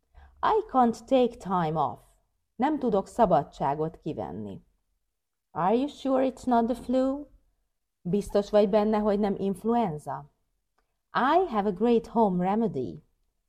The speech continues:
Van egy remek házi gyógymódom. It's far more powerful. Sokkal erősebb. I had no idea. Fogalmam sem volt róla. It's guaranteed to clean your sinuses.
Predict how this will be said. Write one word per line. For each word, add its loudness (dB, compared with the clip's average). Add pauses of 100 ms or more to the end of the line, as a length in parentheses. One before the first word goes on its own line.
(140)
Van 0
egy 0
remek 0
házi -2
gyógymódom. -6 (720)
It's -8
far 4
more 0
powerful. -6 (520)
Sokkal 0
erősebb. -4 (560)
I 0
had -4
no 0
idea. -6 (680)
Fogalmam 2
sem -4
volt -2
róla. -6 (680)
It's -8
guaranteed 0
to -8
clean -4
your -2
sinuses. -4